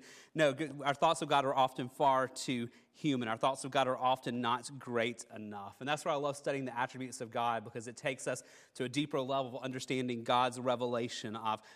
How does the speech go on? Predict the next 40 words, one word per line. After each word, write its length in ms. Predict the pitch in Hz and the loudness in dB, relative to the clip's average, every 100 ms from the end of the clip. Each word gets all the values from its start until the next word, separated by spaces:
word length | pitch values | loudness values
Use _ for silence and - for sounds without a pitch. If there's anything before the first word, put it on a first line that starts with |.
| _ | _
who 180 | - 185 | -2 2
he 220 | 185 165 | 2 0
is 580 | 123 131 117 101 113 - | 0 2 2 0 -6 -8
to 100 | - | -8
take 280 | - 127 127 | -2 -2 -2
us 80 | - | -10
to 120 | 135 | -2
where 200 | 120 120 | -2 -2
he 220 | 131 151 | -2 -2
has 120 | 147 | -2
told 260 | - 123 110 | -2 -2 -2
us 160 | 107 | -6
who 200 | - 127 | -6 -4
he 200 | 120 127 | -4 -6
himself 400 | 117 110 113 98 | -6 -6 -6 -6
is. 280 | 104 98 95 - _ _ _ | -6 -8 -8 -14 _ _ _
So 140 | 175 | -2
as 40 | |
we 80 | 165 | 0
think 120 | 220 | 2
about 180 | 233 208 | 2 2
him 140 | 190 190 | 2 0
being 180 | 185 | 0
majestic 540 | 165 135 147 180 - 170 | 0 -2 0 0 -2 -4
and 120 | 147 | -2
glorious 260 | 147 165 151 | 0 0 0
tonight, 120 | 156 | -2
let's 140 | 143 | -2
start 180 | - 156 | 0 -2
with 80 | 143 | -2
Psalm 320 | - 180 180 | 0 0 0
seventy-two, 640 | - 185 175 170 - 147 139 - - - _ | 2 2 2 -2 0 0 -2 -6 -20 -20 _
verse 200 | 147 139 | 0 2
nineteen. 600 | 151 139 127 147 120 123 - | 2 2 2 0 0 -6 -10
"Blessed 560 | 120 135 180 220 233 180 | -10 0 4 4 2 0
be 220 | 196 180 | -2 0
his 180 | 165 143 | -2 -4
glorious 640 | 131 139 175 190 190 175 | -4 2 4 4 4 2
name 320 | 170 160 156 156 | 0 0 0 0
forever. 560 | 143 131 170 233 233 | 0 4 4 4 0